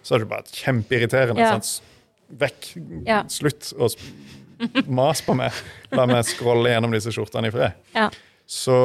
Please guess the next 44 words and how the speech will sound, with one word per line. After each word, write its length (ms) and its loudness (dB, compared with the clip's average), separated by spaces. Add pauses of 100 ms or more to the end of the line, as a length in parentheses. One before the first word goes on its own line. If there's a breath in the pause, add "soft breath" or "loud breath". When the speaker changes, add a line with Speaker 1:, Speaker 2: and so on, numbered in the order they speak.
(280)
Speaker 1:
ehm, 1160 0 (340)
det, 460 2
det 180 0
er 60 2
nok 160 -2
viktig. 280 -12
Jeg 100 -6
tror 180 0
generelt 640 2
sett 260 -4
så 100 -4
kan 160 2
man 120 2
se 120 0
en, 200 -2 (920)
en 120 -14
bevegelse 500 0
der 240 0 (1120)
du 60 -6
får 320 2
etter 160 0
hvert 300 0 (1600)
gjennomsnittlige 680 2
butikker 340 -2
som 160 -4
lager 220 4
gjennomsnittlige 500 0
ting 200 -4
til 120 -4
gjennomsnittlige 480 -4
folk. 380 -12
Speaker 2:
Mm. 100 -2
Speaker 1:
Og 80 2
det 100 6
vil 140 4
være 160 2
den 80 0
største 400 -6
tingen. 320 -12
Det 100 0
er 60 2
Hennes 220 0
og 80 -4
Mauritz 320 -8